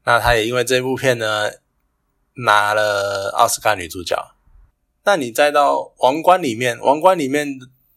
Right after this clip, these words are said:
饰演柴契尔夫人的呢，就变成了吉莲安德森。那吉莲安德森，其实这个可能要有一点点年代的人才会比较，对这个演员比较知名，因为她是当年演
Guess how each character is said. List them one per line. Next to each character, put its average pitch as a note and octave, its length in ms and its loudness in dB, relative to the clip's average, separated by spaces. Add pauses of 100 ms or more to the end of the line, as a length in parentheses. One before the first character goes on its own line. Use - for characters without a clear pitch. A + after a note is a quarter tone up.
(540)
饰 D3 440 0
演 G2 360 -4
柴 G#2+ 220 0
契 B2 260 -4
尔 F#2+ 280 0
夫 A#2+ 240 -10
人 F#2+ 200 -4
的 F#2 180 -8
呢， F#2 200 -10
就 G2 140 -10
变 G2+ 240 -4
成 F2+ 280 -8
了 F2 440 -8 (520)
吉 C3 220 -4
莲 B2+ 200 -2
安 B2+ 140 -2
德 A2 140 0
森。 G2+ 340 -6 (1200)
那 G3+ 140 -2
吉 E3+ 220 -2
莲 F3+ 140 2
安 F#3+ 100 2
德 F3+ 160 0
森， F3+ 280 -4
其 D#3 260 -6
实 C#3 300 -4
这 D#3+ 220 0
个 C#3+ 160 2
可 A2+ 200 -6
能 G#2 180 -6
要 B2+ 180 4
有 G#2+ 280 4
一 C#3+ 80 4
点 G#2 260 0
点 F#2+ 240 2
年 F#2 180 -8
代 A2+ 160 4
的 F#2+ 120 -4
人 F2 300 -8
才 G2 360 2
会 A#2+ 220 4
比 - 160 -10
较， G#2+ 280 2
对 B2+ 220 2
这 B2+ 120 0
个 A#2+ 80 0
演 G2 180 -4
员 F#2 120 -4
比 F#2 80 -8
较 G#2 140 0
知 G#2 340 -2
名， F#2+ 160 -4 (500)
因 B2+ 80 -4
为 C3 60 0
她 A#2+ 280 2
是 A#2 220 -8
当 A2+ 280 0
年 F#2 300 -4
演 F2+ 200 -6